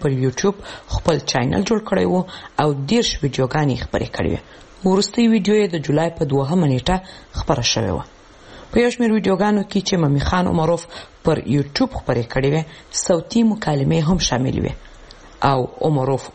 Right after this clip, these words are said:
ویلي و چې چارواکي پر هدفي وژنو او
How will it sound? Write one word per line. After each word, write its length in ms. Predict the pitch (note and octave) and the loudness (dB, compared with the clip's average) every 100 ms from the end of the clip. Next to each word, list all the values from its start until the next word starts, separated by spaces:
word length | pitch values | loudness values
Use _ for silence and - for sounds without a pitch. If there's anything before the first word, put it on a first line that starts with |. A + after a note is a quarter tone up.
| C3 | 0
ویلي 320 | C3+ F#3+ G#3+ | 2 4 2
و 100 | D3 | 2
چې 200 | C#3+ - G#3 A3+ - - - - - - - - - - - - | 0 0 -2 -4 -14 -20 -20 -20 -20 -20 -20 -20 -20 -20 -14 0
چارواکي 500 | A#3 A3+ B3 B3 D#3 | 2 2 0 -2 -6
پر 140 | C#3+ C3+ | -4 -2
هدفي 260 | C#3 C#3 A3 | -2 0 0
وژنو 400 | F#3 C#3+ E3+ G3+ - - - - | 2 2 0 0 -4 -18 -10 -2
او 80 | C#3+ | -2